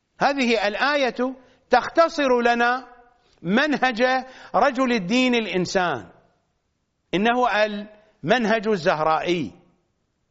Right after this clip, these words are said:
الآية الخامسة بعد البسملة تختصر لنا منهج رجل الدين الحمار. هؤلاء هم المراجع الحمير،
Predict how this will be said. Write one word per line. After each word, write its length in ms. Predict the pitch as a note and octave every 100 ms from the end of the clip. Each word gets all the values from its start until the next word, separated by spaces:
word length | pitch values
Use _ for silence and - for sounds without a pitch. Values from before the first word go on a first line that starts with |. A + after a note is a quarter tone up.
| _ _ _ _ _ _ _ F#3+
الآية 500 | B3 D4 F4 E4 D4
الخامسة 880 | A#3+ - G#3+ A#3 C#4 A#3+ - D#3+ A#2 - _
بعد 320 | D3 C#4 B3
البسملة 840 | B3+ A3+ G#3+ G#3+ A3 G3 F3 D#3+ F#3+ - _ _ _ _ _
تختصر 680 | A#3 A#3 - E4 D#4+ C#4+ B3+
لنا 420 | A#3+ C4+ C#4+ D#4 - - _ _ _ -
منهج 580 | A#3+ E4 C#4 B3 G3 A#3 A3+ A3+ - -
رجل 360 | B3 B3+ C4+
الدين 380 | A#3+ F3+ A#3+ C4
الحمار. 720 | A#3+ - G#3 G#3 D#3 G2 - _ _ _ _ _ _ _ _ _ _ _ _ -
هؤلاء 560 | F3+ G3 G#3+ C#4 B3
هم 240 | G#3+ C#4 B3 - F3+
المراجع 640 | G#3 G3+ A3+ C4 A3 G3+
الحمير، 640 | F#3 - G3+ A#3 C3+ -